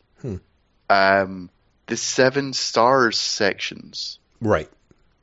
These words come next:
Speaker 2: There's far too much of it.
Speaker 1: Yeah, yeah.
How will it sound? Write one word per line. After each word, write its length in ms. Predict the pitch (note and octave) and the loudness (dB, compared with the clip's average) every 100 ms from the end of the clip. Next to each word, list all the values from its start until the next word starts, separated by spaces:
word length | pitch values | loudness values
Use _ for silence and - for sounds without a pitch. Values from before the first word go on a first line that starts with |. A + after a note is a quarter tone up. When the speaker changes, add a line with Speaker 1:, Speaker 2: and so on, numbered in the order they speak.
| _ _ _ | _ _ _
Speaker 2:
There's 180 | - D3 | -2 -2
far 380 | - - F3+ B3+ | -2 -6 0 0
too 300 | C#4 A#3 G#3 | 0 -2 -2
much 840 | D3 D3 D#3 D3 D#3+ D4 - - - | -4 -6 -4 0 2 2 2 0 2
of 180 | G2+ - | 0 -2
it. 320 | - - - | -6 -6 -2
Speaker 1:
Yeah, 260 | A#2 A#2 - - _ - | 4 4 4 -6 _ -6
yeah. 280 | G#2 F#2+ | 0 0